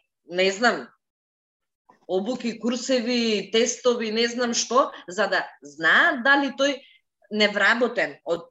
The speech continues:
Агенција за невработени, нели, дали може да одговори на, на, на тој предизвик. Ова е предизвик. Ние како родители знаеме колку многу е тешко тоа.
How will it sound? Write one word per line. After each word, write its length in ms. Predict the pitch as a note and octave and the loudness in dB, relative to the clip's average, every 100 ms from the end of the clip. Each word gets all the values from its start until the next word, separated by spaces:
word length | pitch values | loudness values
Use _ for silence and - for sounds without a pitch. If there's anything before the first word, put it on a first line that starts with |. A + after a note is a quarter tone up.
| _ | _
Агенција 600 | D#3 D3 D#3 F#3+ - B3+ A#3+ | -6 -4 -2 -2 0 2 2
за 340 | G#3 F3+ D3 - _ _ _ - | 2 2 0 -6 _ _ _ -4
невработени, 720 | F#3 F3+ F3+ G3 A3+ G#3 F3 | 0 2 2 0 -4 -6 -4
нели, 380 | F#3+ C#4+ E4+ - _ _ | -4 -4 -4 -8 _ _
дали 280 | G#3 D4+ C#4 | 0 0 0
може 640 | G#3 G3 F#3 B3 F4 G4 | 0 0 2 2 2 2
да 100 | F4 | 2
одговори 500 | D#4 C4+ D#4+ D4 C#4+ | 0 -2 -2 -2 -2
на, 160 | C4+ A#3+ | -2 -2
на, 180 | B3+ A3+ | -2 -4
на 140 | A#3+ | -2
тој 200 | A#3+ B3 | -2 -2
предизвик. 580 | B3 A#3 A3 E3+ D#3 - _ _ - | 0 0 -2 -4 -8 -10 _ _ -4
Ова 140 | D#3 | -2
е 80 | D#3+ | -2
предизвик. 600 | D3+ E3+ A#3 C4 G#3 - _ _ _ _ _ _ _ _ _ - | -2 -2 -4 -2 -4 -4 _ _ _ _ _ _ _ _ _ -6
Ние 200 | F3+ A3 | -2 -2
како 200 | G#3+ G3+ | -2 -4
родители 440 | E3 G3 A#3 A3+ | -4 -4 -2 -2
знаеме 460 | F#3 D#3+ D3+ G3+ D#4+ | -2 0 0 0 -2
колку 280 | F#4+ F#4+ F#4 | -4 -4 -4
многу 240 | E4 D4+ C4+ | -2 2 2
е 120 | A#3+ | 2
тешко 360 | G#3+ - - | 2 2 0
тоа. 320 | F3 C#3 A2+ | -2 -4 -4